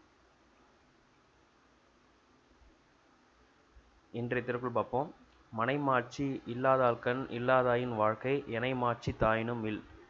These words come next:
இல்வாழ்க்கைக்கு தக்க நட்பண்பு மனைவிடம் இல்லையானால் ஒருவனுடைய வாழ்க்கை வேறு எவ்வளவு சிறப்புடையதாயினும் பயனில்லை"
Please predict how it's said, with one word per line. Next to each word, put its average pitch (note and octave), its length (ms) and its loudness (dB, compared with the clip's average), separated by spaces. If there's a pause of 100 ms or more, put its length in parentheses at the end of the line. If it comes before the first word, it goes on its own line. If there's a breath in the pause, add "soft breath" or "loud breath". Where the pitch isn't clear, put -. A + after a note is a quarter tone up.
(140)
இல்வாழ்க்கைக்கு C3 720 0
தக்க A#2 280 0
நட்பண்பு B2 480 -2
மனைவிடம் A#2 500 -2
இல்லையானால் A2 500 0
ஒருவனுடைய G#2+ 420 -2
வாழ்க்கை A#2 380 0
வேறு G#2 240 -2
எவ்வளவு A#2+ 340 0
சிறப்புடையதாயினும் A2+ 880 -4
பயனில்லை" G2+ 560 -4